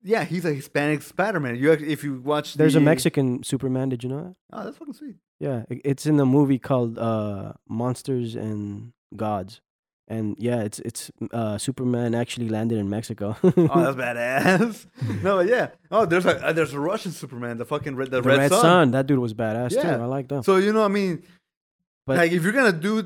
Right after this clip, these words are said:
Speaker 1: like, this woke shit, do it in his respective universe,
Speaker 2: Yeah, but
Speaker 1: you
Speaker 2: in the
Speaker 1: know?
Speaker 2: main one, yeah, like I said, dude, like, you change Clark Kent and something else, that's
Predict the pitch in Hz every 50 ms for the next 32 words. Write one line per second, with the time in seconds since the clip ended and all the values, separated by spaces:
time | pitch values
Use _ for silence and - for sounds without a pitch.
0 | 170 190 190 165 160 151 160 175 156 135 131 123 123 143 170 165 - - - 151
1 | 170 180 165 - 147 151 185 208 233 226 196 190 175 160 139 139 139 - - -
2 | 160 165 165 165 147 127 117 113 139 165 160 123 104 104 131 131 131 123 123 117
3 | - 131 123 - 131 135 135 131 127 123 127 135 147 151 143 139 131 127 131 139
4 | 151 156 147 135 131 123 120 117 113 117 113 - - 131 120 107 107 117 117 113
5 | 117 117 110 110 104 - 117 120 117 - - 135 127 - - - - 127 120 107
6 | - - 123 123 120 123 - - - 127 117 120 120 127 139 139 - 123 110